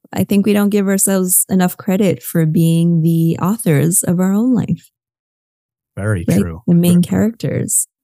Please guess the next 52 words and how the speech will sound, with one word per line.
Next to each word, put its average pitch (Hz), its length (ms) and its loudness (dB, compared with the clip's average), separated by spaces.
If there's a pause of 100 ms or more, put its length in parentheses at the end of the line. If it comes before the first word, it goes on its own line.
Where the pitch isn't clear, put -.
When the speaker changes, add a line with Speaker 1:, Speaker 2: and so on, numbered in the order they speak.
(120)
Speaker 1:
Yeah. 185 300 0
Speaker 2:
Very 110 200 2
wise 101 320 -2
words 95 260 -6
of 92 60 -4
wisdom. 87 420 -6 (220)
I 101 60 -4
like 90 340 -2
that. 85 200 -8 (580)
Speaker 1:
<laughs> 220 100 -4 (240)
Speaker 2:
Well, 127 100 0
Sabrina, 131 440 2
let 127 200 2
me 143 120 2
ask, 120 400 -2
for 117 140 -4
people 127 240 -2
to 147 60 2
learn 123 220 4
more 110 200 2
about 107 240 -4
you 117 340 -2
and 117 160 -2
your 107 100 -4
programs, 120 540 -4
how 151 120 -6
do 185 60 -2
they 196 100 -4
find 170 280 -6
you? - 140 -10 (320)
Speaker 1:
Yes. - 600 -2 (380)
My 220 140 4
website 220 500 2
is 208 140 2
a 196 40 2
great - 240 -2
place - 280 -4
to - 60 -6
start. 214 440 -4
So 175 380 0
sabrina 175 680 2
del 170 320 2
duca 170 580 2
dot 156 300 0
com. 269 460 0
I 214 60 0
have 165 200 0
information 165 800 0
about 156 320 0
my 82 100 -2
coaching 202 420 0
programs, 175 880 0